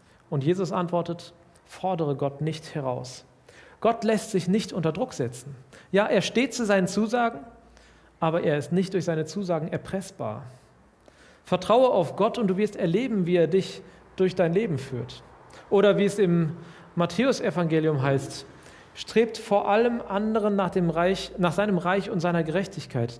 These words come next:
Dann wird Gott euch das alles schenken.“ Und damit ist gemeint, er gibt, er gibt euch, was ihr zum Leben braucht.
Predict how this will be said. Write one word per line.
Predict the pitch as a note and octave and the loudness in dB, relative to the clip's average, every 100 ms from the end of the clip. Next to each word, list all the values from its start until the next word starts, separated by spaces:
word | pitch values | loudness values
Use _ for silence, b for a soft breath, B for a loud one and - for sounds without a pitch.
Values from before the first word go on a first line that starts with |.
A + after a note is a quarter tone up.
| - | -4
Dann | F3 F#3+ | -2 2
wird | G3 F#3+ - | 0 0 0
Gott | F3+ | -2
euch | F#3 E3+ C#3 | 0 -2 -2
das | C#3+ - - | -4 -6 -6
alles | E3+ F3 E3+ - | -2 -2 -4 -6
schenken.“ | F3 D#3+ - A#2+ A#2 - _ - - - _ _ _ _ _ B B B B B B _ _ _ | -6 -6 -8 -12 -12 -20 _ -20 -20 -20 _ _ _ _ _ B B B B B B _ _ _
Und | D#3+ | 0
damit | E3+ F#3+ | 2 2
ist | F#3 | 0
gemeint, | F3 F#3 G3 | 0 2 2
er | F3+ | 0
gibt, | F#3+ - - - - _ | -2 -4 -14 -18 -20 _
er | - E3 | -2 0
gibt | A3+ - | 0 -4
euch, | G3 F#3+ F#3 | -2 -2 -2
was | F3+ | -4
ihr | G3 | -4
zum | F3 E3+ | -4 0
Leben | F#3 G3 D3+ | 2 0 -2
braucht. | D3+ F3 B2+ - - - | -2 -2 -2 -6 -14 -14